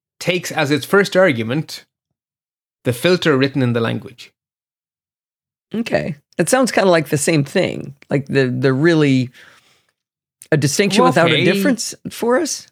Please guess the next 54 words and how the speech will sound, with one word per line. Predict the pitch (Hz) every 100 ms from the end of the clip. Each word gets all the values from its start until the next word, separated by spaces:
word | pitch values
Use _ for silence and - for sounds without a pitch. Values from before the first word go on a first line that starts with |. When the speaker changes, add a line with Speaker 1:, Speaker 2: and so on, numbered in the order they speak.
| _ _ -
Speaker 1:
Okay, | 226 151 143
so | 165 190
the | 165 170 139
grep | 156 214 247
command | - 160 113 110 135 170 - -
takes | 170 170 151
as |
its | 127 123
first | 165 131 156
argument | 185 127 120 131 -
a | 123
regular | 120 143 151 147 127
expression | 123 - 175 170 - 117
written | 113 131 131 127
in | 120 113
Perl-style | - 151 135 123 - 127 117
regular | 117 117 113
expression, | 113 - 147 120 104
P | - 120
C | -
R | 131 131
E. | 143 - _ _ -
Speaker 2:
Oh, | 139 147 147 147 143 143
okay, | 139 123
Speaker 1:
The |
Speaker 2:
I | 135
see | 123
where | 120
Speaker 1:
J |
Q | 196
Speaker 2:
you're | 254
going. | -
Speaker 1:
command | 202 135 123 160 190 - _ _ _
takes | - 143
the | 147
J | 127 156
Q | 139 233 269
filter | 156 131 123 139 156 _
in | - 160 131
J | 135 117
Q. | - 214 104 - _ _ _ _ _ _ _ _
Speaker 2:
But | - 175
had | 190 190
you | 233
never | 220 220 185
told | 165 208 208
me, | 240 226
I | 131
never | 131 160 151 147
probably | 170 165 156
would | 151 151
have |
noticed, | 147 - - 143 -
right? | - -